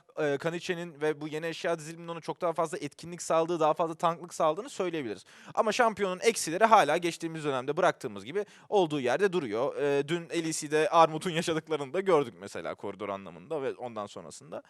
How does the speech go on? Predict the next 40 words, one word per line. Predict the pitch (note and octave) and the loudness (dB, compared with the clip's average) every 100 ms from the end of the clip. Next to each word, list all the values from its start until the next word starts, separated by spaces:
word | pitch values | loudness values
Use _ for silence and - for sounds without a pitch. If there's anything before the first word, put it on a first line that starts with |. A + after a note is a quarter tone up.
| - - - - | -20 -20 -4 6
A-, | F3 F3 | 8 10
ama | A#3+ | 8
bu | A#3 | 8
eşya | A3+ G#3+ A#3 | 6 6 4
dizilimi | G3 F3 E3 | 4 0 -4
bu | G3+ | -4
şampiyonlara | A3+ G3 G3 G3 B3 | -2 -2 -2 -4 -4
çok | A3+ F#3 | -4 2
daha | F#3+ F3+ | 2 4
fazla | F3+ F3+ G#3 | 4 2 0
bir, | A3+ - - _ | -2 -10 -20 _
e, | D#3 D#3 D#3 D#3 | 4 6 8 6
frontline, | - G#3 B3 - E3+ C3 | 4 2 2 2 0 0
ön | E3 A#3 | 0 -2
saf | - G3+ F#3+ - - | 6 6 6 0 -2
olma | F3 F#3 F3+ | 0 2 0
etkisi | D3 - D#3 | 0 -6 -10
sağladı | C#3 B2 G#2+ A#2+ A3+ G#3+ | -2 2 2 0 -4 -2
ve | F#3+ | 0
çok | A3 - | 0 2
daha | F#3 | 2
fazla | D#3+ F3 G#3+ | 2 2 4
hayatta | G3 D#3+ - B3 A3 - _ | 4 4 2 0 -2 -10 _
kalabiliyorlar. | - G#3 G3 G3 D#3+ D3+ A3+ | 2 4 4 2 2 4 4
E, | G#3 F3 E3+ E3+ | 4 6 6 6
böyle | G3+ E3 | 2 2
bir | G#3+ - _ _ _ - | -2 -4 _ _ _ 0
etkisi | F#3 - - F#3+ | 0 0 -4 2
var | G3+ - | 2 2
ama | F#3+ G#3+ | 0 0
dediğim | G#3+ A3 | -2 -4
gibi | F3 | -6
sadece | C#3+ D#3+ D#3+ | 0 2 2
buradaki | D3+ D3+ - | -4 -6 -2
şampiyonlar | C#3 C3 C3 A2 G#2+ | -2 -2 -4 -4 -4
değil, | A3+ A#3 - - | -6 -10 -14 4
bu | G#3 | 4
eşya | E3+ C#3+ | 6 2
dizilimini | B2 C3 A#2+ A2+ | 2 -6 -10 -12
kullanan | - G3 F3+ A3+ | -4 0 2 0